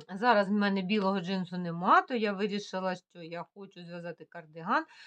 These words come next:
з ось, е, цього мериносу. Як ви гадаєте? Гарний вибір?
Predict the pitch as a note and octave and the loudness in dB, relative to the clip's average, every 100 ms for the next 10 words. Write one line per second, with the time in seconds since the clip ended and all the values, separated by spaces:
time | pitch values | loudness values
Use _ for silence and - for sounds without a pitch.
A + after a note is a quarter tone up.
0 | - - E3 G#3 C4+ - - F3 D#3+ - | -20 -20 -10 -6 -6 -8 -14 -12 -10 -8
1 | G3+ G3+ F#3 F3 E3+ D#3 D3 - D#3+ D#3 | -6 -4 -4 -4 -6 -8 -12 -14 -18 -18
2 | _ _ _ - G3 G3 F3 F#3 E3 D#3+ | _ _ _ -14 -12 -12 -12 -10 -8 -8
3 | D3+ D3+ _ D3 _ _ _ _ _ _ | -8 -12 _ _ _ _ _ _ _ _
4 | _ _ _ _ _ _ _ _ E3+ A3 | _ _ _ _ _ _ _ _ -4 -2
5 | F#4 D#4 F#3 E3 | 0 -2 -4 -10